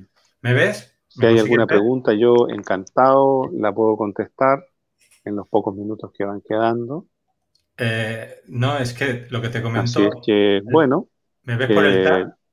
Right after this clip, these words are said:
Speaker 2: esto que hemos relatado en esta conversación son principios básicos del conocimiento alquímico. Eh, esto significa que en realidad nosotros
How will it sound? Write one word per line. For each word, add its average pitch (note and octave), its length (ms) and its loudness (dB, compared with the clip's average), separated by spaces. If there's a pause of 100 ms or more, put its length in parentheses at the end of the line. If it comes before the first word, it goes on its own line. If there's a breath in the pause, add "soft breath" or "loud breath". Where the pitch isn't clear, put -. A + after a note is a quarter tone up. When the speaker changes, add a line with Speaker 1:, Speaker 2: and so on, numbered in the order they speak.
(120)
Speaker 2:
esto D3+ 300 4
que C#3 80 2
hemos C3 180 2
relatado A#2 680 2 (380)
en G2+ 140 -2
esta G#2 220 -4
conversación A2 840 -4 (580)
son C#3 300 0
principios C3+ 580 0
básicos B2 460 -2
del B2 100 -2
conocimiento G#2+ 540 -6
alquímico. D#2+ 680 -10 (1800)
Eh, G2 760 -4 (100)
esto A#2 240 -4
significa G#2+ 680 -4
que G#2 300 -2
en G2+ 120 -4
realidad G2 400 -2
nosotros G#2 720 -6